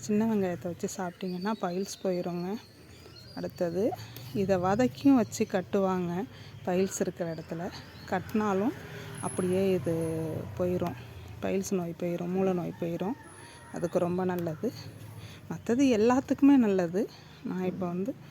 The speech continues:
உடம்புக்கு இது ரொம்ப குளிர்ச்சி அப்படிங்கிறதுனால தான் இந்த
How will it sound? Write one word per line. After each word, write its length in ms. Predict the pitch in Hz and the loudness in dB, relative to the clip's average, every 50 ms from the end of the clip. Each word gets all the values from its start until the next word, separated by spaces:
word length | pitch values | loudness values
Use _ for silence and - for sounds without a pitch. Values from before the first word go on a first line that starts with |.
| - - - - - - - | -18 -18 -18 -16 -12 -6 -2
உடம்புக்கு 380 | 180 190 196 190 190 - - 196 | -2 0 0 0 -2 -2 -2 -2
இது 100 | 180 180 175 170 | 0 0 -2 -2
ரொம்ப 180 | 165 170 185 185 - | -2 -2 -4 -4 -2
குளிர்ச்சி 420 | - 185 180 180 - - - - 196 220 330 - - - - - - - - - 220 | -2 -2 -2 -2 -4 -6 -4 -2 -2 -2 -2 -6 -10 -20 -20 -20 -20 -18 -12 -8 -6
அப்படிங்கிறதுனால 760 | 175 170 180 180 185 185 180 175 175 180 175 165 165 170 170 190 | -4 -2 -2 0 0 0 0 -2 -2 -4 -4 -4 -4 -6 -6 -6
தான் 100 | 302 - - - - - - - - - - - | -8 -8 -10 -16 -20 -20 -20 -20 -20 -20 -14 -8
இந்த 120 | - | -6